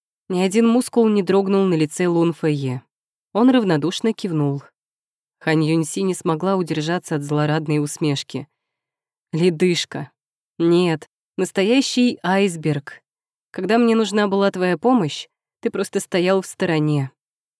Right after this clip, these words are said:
Что ж, теперь и тебе придётся потрудиться, чтобы найти крововосстанавливающую пилюлю. А если не сможешь, вся вина за это ляжет на твои плечи". "Ваше Величество,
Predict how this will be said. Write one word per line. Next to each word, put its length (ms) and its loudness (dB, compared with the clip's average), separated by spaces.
Что 200 -2
ж, 220 -6
теперь 320 2
и 40 6
тебе 320 2
придётся 400 0
потрудиться, 640 -4
чтобы 260 -2
найти 380 0
крововосстанавливающую 1400 0
пилюлю. 580 0
А 100 0
если 360 0
не 140 2
сможешь, 640 -4
вся 260 0
вина 320 2
за 80 -2
это 300 0
ляжет 400 -2
на 120 0
твои 300 2
плечи". 560 -4
"Ваше 320 -2
Величество, 720 -2